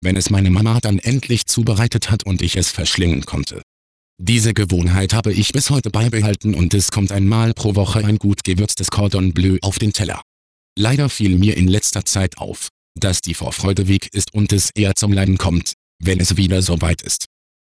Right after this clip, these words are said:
Jedes Mal, wenn ich nun ein Cordon Bleu auf den Teller habe, betrachte ich es ganz kritisch von allen Seiten und stelle mir die Fragen,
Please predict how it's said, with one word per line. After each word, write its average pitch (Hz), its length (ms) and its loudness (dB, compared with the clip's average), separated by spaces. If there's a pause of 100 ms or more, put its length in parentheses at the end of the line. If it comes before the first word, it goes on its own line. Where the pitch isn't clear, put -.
(200)
Jedes 127 360 0
Mal, 101 340 2 (260)
wenn 110 200 0
ich 104 180 0
nun 123 220 2
ein 117 140 0
Cordon 95 420 0
Bleu 92 360 2
auf 85 220 -4
den 85 180 -4
Teller 110 280 0
habe, 104 240 2 (300)
betrachte - 460 -4
ich - 180 -2
es - 160 -6
ganz 123 260 -2
kritisch - 400 -2
von 95 180 0
allen 123 260 2
Seiten 92 440 2
und 87 180 0
stelle 101 240 0
mir 101 160 2
die 98 180 2
Fragen, 85 520 0